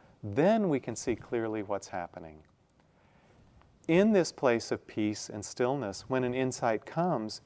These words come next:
it goes deep. Concentration is a beautiful ground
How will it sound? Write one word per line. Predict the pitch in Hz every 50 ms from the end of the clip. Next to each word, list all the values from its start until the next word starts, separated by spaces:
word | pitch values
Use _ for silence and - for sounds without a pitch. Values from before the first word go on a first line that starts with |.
| - -
it | 120 113 -
goes | 127 117 113 101 95
deep. | 95 104 104 98 92 - _ _ _ _ _ _ _ _ _ _ _ _ _ _ _ _ _ _ _ _ _ _ _ _ _ _ _ _ _
Concentration | - - 131 127 120 - 131 110 - - 139 131 135 135 - - 147 135 135 139 - -
is | 123 113 101 98
a | 104 92
beautiful | 90 90 107 123 131 135 135 - - 123 110
ground | 92 98 104 104 107 113 120 120 113 104 98 95 95 95